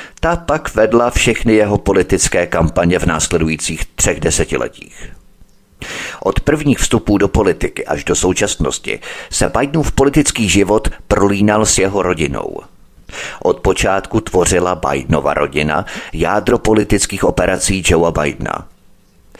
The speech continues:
Bidenovi se podařilo získat dvě stě sedmdesát šest tisíc dolarů na senátní kampaň,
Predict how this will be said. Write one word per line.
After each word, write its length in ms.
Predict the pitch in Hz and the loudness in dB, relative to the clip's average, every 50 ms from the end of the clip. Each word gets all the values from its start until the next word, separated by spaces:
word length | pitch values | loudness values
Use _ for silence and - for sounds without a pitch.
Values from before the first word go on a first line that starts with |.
| - - - - - - - | -16 -16 -14 -16 -8 -4 -2
Bidenovi 320 | 107 123 127 156 151 156 170 | 0 2 2 2 4 4 4
se 140 | - 175 156 | 4 4 4
podařilo 440 | - - - 135 131 - 147 139 | 4 4 2 2 2 4 4 2
získat 580 | 131 120 120 117 110 - - 131 123 - - - | 2 2 2 0 0 2 2 2 2 2 0 -2
dvě 220 | - 92 117 120 | 0 2 2 2
stě 200 | 117 - - 131 | 2 4 2 2
sedmdesát 640 | 113 - 123 104 113 110 117 110 - 117 110 - - | 4 4 2 2 4 2 4 4 4 2 2 0 -2
šest 260 | - - 110 98 - | 0 0 2 0 0
tisíc 460 | - - 107 98 - - 104 90 - | 0 0 2 2 2 0 0 -4 0
dolarů 480 | 82 101 92 90 92 92 95 92 92 90 - - - | 2 2 4 4 4 2 2 2 2 -2 -4 -6 -2
na 120 | - 87 82 | -2 0 2
senátní 560 | - - 92 90 90 90 85 - 101 92 87 | 2 2 2 2 2 0 0 0 2 0 2
kampaň, 480 | 80 87 82 85 85 - - 52 50 | 2 2 2 0 2 0 -2 -4 -4